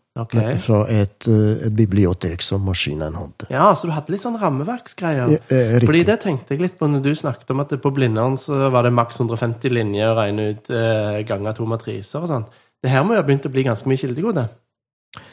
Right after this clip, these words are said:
Speaker 1: disse skjermbildene her.
Speaker 2: Eh, ja, ja,
Speaker 1: Ja.
Speaker 2: eh, selvsagt. Nå skjønte jeg ikke helt hvordan du dro inn dette med, med
Speaker 1: I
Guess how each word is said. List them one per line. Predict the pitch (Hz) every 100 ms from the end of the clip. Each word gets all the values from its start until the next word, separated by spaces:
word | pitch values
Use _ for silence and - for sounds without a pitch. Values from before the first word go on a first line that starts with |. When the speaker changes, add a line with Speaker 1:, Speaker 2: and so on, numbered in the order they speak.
| -
Speaker 1:
disse | 123 - 123 117 117 117
skjermbildene | 113 117 101 107 110 113
her. | 104 104 _ _ _ _ _ -
Speaker 2:
Eh, | 123 113 107 107 110 117 - _ _ _ _ _ _ _ _ _ _ _ _ _ _ -
ja, | 127 107 143 - - _
ja, | - 110 139 -
Speaker 1:
Ja. | 113 120
Speaker 2:
eh, | 107 107 -
selvsagt. | - 123 - 90 95 - 320 427
Nå | 226 123 120 120 -
skjønte | - - 117 107
jeg | 110
ikke | - 107
helt | 87 -
hvordan | - - 92 95
du | 95 95 98
dro | 98 101 95
inn | 87 90
dette | 90 - 107
med, | 107 107 -
med | 110 101
Speaker 1:
I | 95